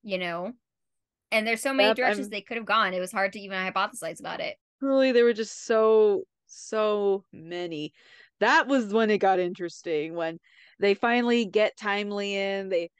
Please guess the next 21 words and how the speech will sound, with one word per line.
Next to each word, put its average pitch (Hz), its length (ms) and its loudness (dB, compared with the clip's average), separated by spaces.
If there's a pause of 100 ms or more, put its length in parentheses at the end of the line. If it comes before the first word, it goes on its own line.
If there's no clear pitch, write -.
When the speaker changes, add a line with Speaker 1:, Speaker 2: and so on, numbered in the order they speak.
(120)
Speaker 2:
they're 175 80 -10
gonna 202 160 -2
fix - 300 -6
the 214 100 -2
loom. 208 480 -2
"Okay, 196 440 -2
let's 165 320 -10
do 226 240 -2
this. 220 280 4
Timely's 214 560 -4
ready 202 220 -6
to 180 60 -12
go 202 100 -4
out 196 100 0
there. 214 160 -4
Oh, 285 120 0 (140)
he's 220 260 -12
been 226 180 -6
spaghettied. 254 600 -4
Oh, 254 220 -4
no. 254 360 -6